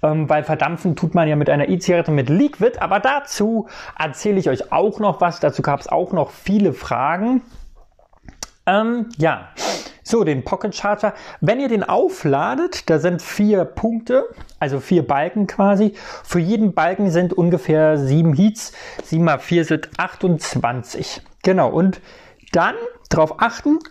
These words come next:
den Stift reinstecken, dann lädt er zwei Heats auf, sozusagen, für den Stift.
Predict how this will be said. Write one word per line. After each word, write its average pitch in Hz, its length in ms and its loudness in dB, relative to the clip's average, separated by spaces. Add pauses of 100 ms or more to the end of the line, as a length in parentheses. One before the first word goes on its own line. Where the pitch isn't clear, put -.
(200)
den 165 160 2
Stift - 400 -2
reinstecken, 240 480 -2
dann 185 160 2
lädt 180 180 2
er 180 140 2
zwei 170 320 -2
Heats 170 340 -2
auf, - 280 0
sozusagen, 202 680 0
für - 220 -2
den 139 160 2
Stift. - 500 -2